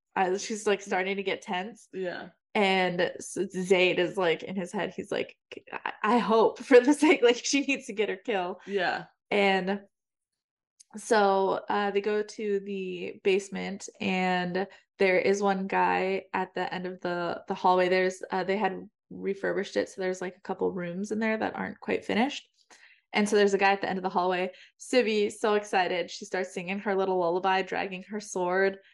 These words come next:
Speaker 1: against the wall.
Speaker 2: Love it.
Speaker 1: And he, like, threatens, um, the guy threatens her to, to stop moving. So she takes off her shirt to distract him. Boom, throws the knife or stabs him or whatever. He's dead.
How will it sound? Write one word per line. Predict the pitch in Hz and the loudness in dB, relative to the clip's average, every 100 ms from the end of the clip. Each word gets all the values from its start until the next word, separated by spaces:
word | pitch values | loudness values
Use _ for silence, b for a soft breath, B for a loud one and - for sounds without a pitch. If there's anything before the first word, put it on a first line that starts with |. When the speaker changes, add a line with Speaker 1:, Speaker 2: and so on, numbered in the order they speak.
| b _ | b _
Speaker 1:
against | 196 196 190 - - | 0 2 0 -2 -6
the | 185 | -4
wall. | 180 175 175 175 202 190 | -2 0 2 2 0 -4
Speaker 2:
Love | 180 | -10
it. | 165 160 - | -10 -6 0
Speaker 1:
And | 196 196 | 2 2
he, | 196 220 190 | 0 -2 0
like, | 170 - - | 0 -4 -4
threatens, | 202 - 180 190 185 190 - - _ _ _ _ - | -4 -4 -6 -10 -10 -10 -14 -20 _ _ _ _ -2
um, | 196 175 170 190 | 0 0 -2 0
the | 202 | 2
guy | 202 196 | 4 4
threatens | 202 202 185 - | 4 0 0 -2
her | 180 175 185 - - | -2 0 -4 -6 -6
to, | 185 165 156 | -4 -4 -6
to | - | -12
stop | - 190 175 | -2 2 2
moving. | 190 202 185 175 170 196 _ _ - | 2 0 0 -4 -6 -10 _ _ -20
So | - 196 170 175 - | -2 2 4 2 0
she | - 220 208 | -6 -6 -6
takes | - 208 185 - | -4 -2 -2 2
off | 247 269 - | 2 2 2
her | 220 | 0
shirt | 214 - 202 202 - | 0 -2 0 0 -4
to | - | -10
distract | 190 - 196 190 202 - | -10 -2 2 2 2 -4
him. | 180 175 175 B B _ - | -4 -4 -6 B B _ 2
Boom, | 254 220 196 175 b b _ _ | 6 8 6 0 b b _ _
throws | 240 220 202 | 2 4 2
the | 202 | 2
knife | 190 185 202 | 2 0 -2
or | 175 | -6
stabs | 180 196 180 - | -4 -2 -2 -2
him | - 175 | -8 -8
or | 175 | -4
whatever. | 170 175 175 175 | -2 -2 -2 -4
He's | 208 185 - | -4 -6 -4
dead. | 175 170 170 | -4 -2 -4